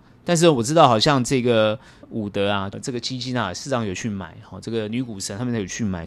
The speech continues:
有人去开始抄底，所以我认为 Tesla 也不会再持续做破底的动作，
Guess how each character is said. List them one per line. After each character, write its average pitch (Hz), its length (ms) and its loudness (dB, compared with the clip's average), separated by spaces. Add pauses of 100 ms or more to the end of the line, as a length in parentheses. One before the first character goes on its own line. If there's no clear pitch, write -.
(120)
有 113 100 0
人 127 100 0
去 156 120 -2
开 160 160 -2
始 104 100 -6
抄 117 300 -4
底， 101 160 -8
所 170 100 0
以 160 240 4 (420)
我 123 240 -2
认 156 380 6
为 123 220 4
Tesla 135 480 2
也 98 280 -2
不 107 220 -10
会 135 220 2
再 123 180 0
持 107 300 -6
续 117 180 -6
做 107 280 -4
破 120 280 -2
底 92 100 -12
的 98 120 -12
动 95 260 -8
作， 90 240 -12